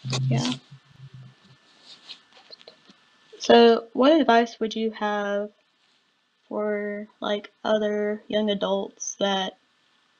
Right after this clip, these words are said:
could be going through, like, a similar situation? Like, have a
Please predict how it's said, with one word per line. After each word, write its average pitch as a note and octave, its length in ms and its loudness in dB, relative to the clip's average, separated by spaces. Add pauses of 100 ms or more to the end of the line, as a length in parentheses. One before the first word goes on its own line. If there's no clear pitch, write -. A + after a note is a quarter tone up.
(960)
could G#3+ 320 -4
be G3 120 -2
going G3 420 -4
through, G3 340 0
like, G3 440 -2
a G#3 120 4
similar F#3 380 -2
situation? - 720 -2 (1600)
Like, G3+ 140 4
have G3+ 220 4
a F#3+ 280 2